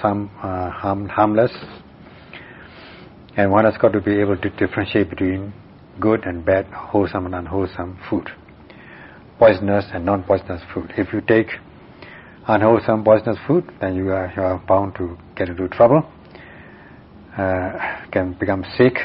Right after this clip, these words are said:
and even die of it. So one has got to understand and be able to differentiate between good and bad. So one has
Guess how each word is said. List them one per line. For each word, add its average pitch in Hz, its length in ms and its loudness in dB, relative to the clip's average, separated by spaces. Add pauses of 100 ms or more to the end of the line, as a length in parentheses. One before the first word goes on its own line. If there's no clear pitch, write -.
(120)
and 92 120 -4
even 90 240 -6
die 110 200 8
of 95 140 4
it. - 140 -10 (1300)
So 123 120 6
one 123 160 8
has 127 140 6
got 123 100 4
to 113 100 6
understand 113 540 4
and - 460 -10
be 117 80 6 (160)
able 135 280 8
to 117 140 2
differentiate 127 600 4 (680)
between 117 540 4
good 110 160 4
and 90 180 0
bad. 90 260 0 (2000)
So 113 80 4
one 113 160 8
has 110 140 4